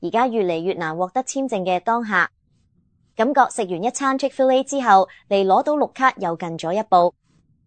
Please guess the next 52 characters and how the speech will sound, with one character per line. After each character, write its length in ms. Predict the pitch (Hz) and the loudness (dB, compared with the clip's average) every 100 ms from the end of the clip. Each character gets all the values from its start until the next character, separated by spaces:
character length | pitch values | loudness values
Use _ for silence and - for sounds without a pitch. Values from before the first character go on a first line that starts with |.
| _ _ - | _ _ 0
一 100 | 330 | 2
名 180 | 254 185 | 4 4
叫 200 | 214 214 | 4 4
周 240 | 214 294 | 2 2
奕 160 | 277 - | 2 2
路 240 | 196 185 175 | 4 4 4
嘅 200 | 190 180 | 2 2
人 200 | 156 165 | -2 2
話， 300 | 175 170 - | 4 4 2
佢 180 | - 214 | -6 -6
係 80 | 214 | 0
一 80 | 262 | 0
名 200 | 254 165 | 0 -2
三 280 | - 262 269 | -2 -2 0
十 120 | - - | -2 -2
幾 140 | 165 | -2
歲 220 | 190 202 190 | 0 0 4
嘅 200 | 180 - | 4 4
A 140 | 233 | 0
I 200 | 240 233 226 | 2 2 2
軟 220 | 160 175 | -2 -4
體 200 | 180 180 | -4 -4
工 180 | 233 233 | -4 -4
程 160 | 185 | -6
師， 360 | 151 240 233 - _ | -6 -2 -2 -2 _
住 140 | - 220 | -4 0
喺 280 | 208 226 | 2 2
特 120 | 277 - | 2 2
拉 240 | 233 247 | 4 4
華 200 | 196 143 | 4 0
州 280 | 185 220 226 - | 6 6 6 4
威 180 | 247 | 4
爾 140 | 226 170 | 4 0
明 180 | 151 143 | -2 2
頓。 260 | 170 170 - _ _ _ _ _ | 4 4 -4 _ _ _ _ _
自 120 | - 277 | -4 0
從 220 | 220 190 | 0 0
十 140 | 247 233 | 0 2
四 200 | 277 262 | 4 4
年 220 | 202 180 | 2 0
前 320 | - 180 170 180 | 0 -2 -2 -2
以 100 | 214 | -2
學 120 | 208 - | -2 -4
生 240 | 285 294 | -2 -2
身 180 | 311 294 | -2 0
份 200 | 185 220 | 0 0
嚟 160 | 156 | 0
到 160 | 139 185 | 0 0
美 200 | 175 165 | 0 0
國 180 | 208 190 | 0 0
以 160 | 170 | 2
嚟， 180 | 202 131 | 2 0